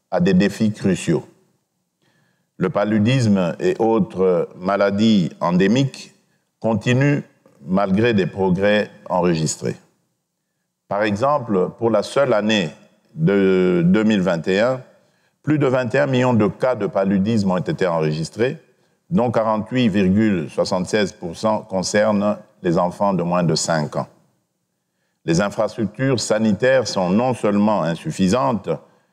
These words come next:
mais aussi délabrées et dysfonctionnelles et en manque d'intrants essentiels pour une meilleure prise en charge des malades. La couverture vaccinale, malgré les progrès accomplis, reste faible. Face à ces défis,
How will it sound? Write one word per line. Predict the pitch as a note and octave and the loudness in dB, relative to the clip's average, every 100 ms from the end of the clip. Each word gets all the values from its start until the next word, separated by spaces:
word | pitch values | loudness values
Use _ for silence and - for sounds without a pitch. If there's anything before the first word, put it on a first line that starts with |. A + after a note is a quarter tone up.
| _ _ | _ _
mais | F#2+ G#2 | 0 2
aussi | G#2+ - C3+ | 0 0 0
délabrées | A2 A2 G#2 E2 E2 C#2+ - - | 2 2 2 0 0 -2 -6 -16
et | - F2 F2 | -2 0 2
dysfonctionnelles | E2 G2+ - F#2+ E2+ F2+ F#2+ A#2 B2 B2+ - _ _ _ _ | 2 0 -2 -4 -2 0 2 2 0 -2 -8 _ _ _ _
et | - | -4
en | G#2 | 0
manque | A#2 C3+ A#2+ | 0 0 0
d'intrants | G2 G#2 G2+ G2 A2 A#2+ C3 A#2+ | 0 0 0 -2 -2 0 -2 -2
essentiels | F#2 F#2+ F#2+ F#2+ G#2+ A2+ A2+ | -4 -2 -2 -2 0 0 0
pour | - G#2 | 0 0
une | G2 | 2
meilleure | F#2+ G#2+ A2 | 2 2 0
prise | F#2 G2 F2+ | 0 0 0
en | E2 | -2
charge | - F#2 E2+ | 0 0 0
des | D#2 | 0
malades. | C#2+ C#2 A#1+ B1+ - _ _ _ _ _ _ _ _ _ _ _ _ - | 0 0 -2 -4 -10 _ _ _ _ _ _ _ _ _ _ _ _ -8
La | - | -4
couverture | A2 G#2+ G2+ C3+ | 0 0 0 0
vaccinale, | A2 G2 - G2 G#2+ C3 | 0 0 -2 0 2 2
malgré | G#2+ F#2+ F2 G#2 | 2 0 2 2
les | G2 | 2
progrès | D#2 F2 F2 F#2+ F#2 | 0 -2 0 0 0
accomplis, | E2 - F2 E2+ A#2 | 0 -2 -8 -4 0
reste | F#2+ F2+ - E2 | 0 0 -2 -8
faible. | - F2+ D#2+ B1+ B1+ - _ _ _ _ _ _ _ _ _ _ _ _ _ _ | -2 0 0 -2 -8 -16 _ _ _ _ _ _ _ _ _ _ _ _ _ _
Face | - D3+ | -6 -4
à | C#3+ | -4
ces | B2 C3+ | -2 0
défis, | B2 B2 - D#3+ E3+ | 2 0 0 0 0